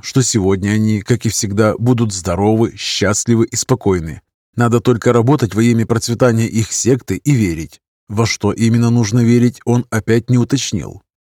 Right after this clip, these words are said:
Подразумевалось, что все и так об этом знают. Постепенно снаружи стали доноситься звуки просыпающейся и начинающей свою трудовую деятельность общины. Блеяние коров,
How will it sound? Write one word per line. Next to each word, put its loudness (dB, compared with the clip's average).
Подразумевалось, 0
что -2
все 0
и -2
так -2
об 0
этом -2
знают. -4
Постепенно -2
снаружи 0
стали 2
доноситься -2
звуки -2
просыпающейся -2
и -2
начинающей -2
свою 0
трудовую 0
деятельность -2
общины. -6
Блеяние 2
коров, -2